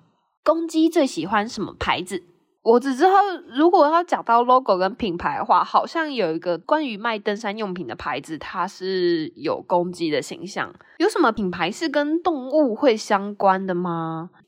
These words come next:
哦，Playboy 吗？可 Playboy 的代表物是兔兔啊，也跟公鸡没有什么相关。让我们来看解答。MUJI，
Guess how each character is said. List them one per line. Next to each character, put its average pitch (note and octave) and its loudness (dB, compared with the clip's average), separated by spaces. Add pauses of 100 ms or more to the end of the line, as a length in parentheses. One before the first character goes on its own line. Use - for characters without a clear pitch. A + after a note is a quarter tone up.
(160)
哦， G#3 2
Playboy C4+ 4
吗？ G3+ 0
可 C#4 4
Playboy C#4+ 2
的 F3 2
代 G3 0
表 B2+ 0
物 G3 0
是 F3+ 0
兔 A3 0
兔 F3+ -4
啊， C3 0 (180)
也 G3 0
跟 B3 0
公 C4+ 2
鸡 A#3+ -4
没 A3 -2
有 D3 0
什 F3 -6
么 - -10
相 B2+ -6
关。 - -4 (560)
让 C#4+ 2
我 G3+ 2
们 E3+ -4
来 A2+ -4
看 B3 -2
解 - -6
答。 G3 -2 (320)
MUJI， G3+ 2